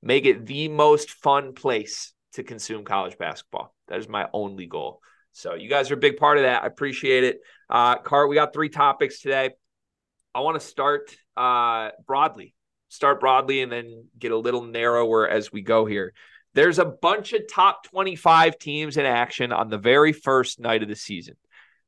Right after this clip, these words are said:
It's not the greatest slate, as anybody has, uh, told you. There's a lot of loud people complaining that these games are less exciting than the scrimmages, than the, the charity exhibitions. There are no games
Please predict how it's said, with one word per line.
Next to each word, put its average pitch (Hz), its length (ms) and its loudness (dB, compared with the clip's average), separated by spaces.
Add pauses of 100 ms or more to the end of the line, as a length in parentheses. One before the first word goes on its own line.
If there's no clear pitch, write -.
(120)
It's - 220 -2
not 165 240 2
the 180 80 0
greatest 151 560 2
slate, 135 320 0
as 127 200 -2
anybody 131 520 -2
has, 120 380 -6
uh, 117 420 0
told 123 320 -8
you. 139 100 -6
There's 127 200 -8
a 107 40 -2
lot 120 200 6
of 123 80 4
loud 123 280 2
people 127 260 -12
complaining 117 680 -6
that 113 180 -2
these 110 220 -8
games 110 320 -4
are 107 140 0
less 110 340 0
exciting 117 600 -2
than 110 140 -8
the 95 60 -16
scrimmages, 123 720 -4
than 110 200 -14
the, 104 280 0 (260)
the 113 60 -6
charity 135 480 2
exhibitions. 135 840 -6 (400)
There 160 340 6 (140)
are 196 280 8
no 185 520 4
games 202 760 -2